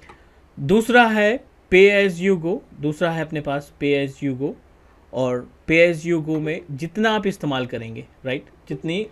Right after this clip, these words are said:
सर्विसेज आप इस्तेमाल करेंगे, उसके according आपको पेमेंट देनी पड़ेगी।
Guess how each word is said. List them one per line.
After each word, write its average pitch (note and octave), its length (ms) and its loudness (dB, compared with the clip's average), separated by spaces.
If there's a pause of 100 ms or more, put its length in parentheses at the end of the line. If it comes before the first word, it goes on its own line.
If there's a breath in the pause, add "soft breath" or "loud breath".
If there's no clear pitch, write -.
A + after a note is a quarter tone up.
सर्विसेज D3+ 420 -4
आप C3+ 140 -8
इस्तेमाल A#2+ 360 -12
करेंगे, A#2 360 -14 (560 soft breath)
उसके G#3 300 2
according C#3 380 0
आपको A2+ 200 -12
पेमेंट A2 320 -12
देनी A2 200 -16
पड़ेगी। - 320 -20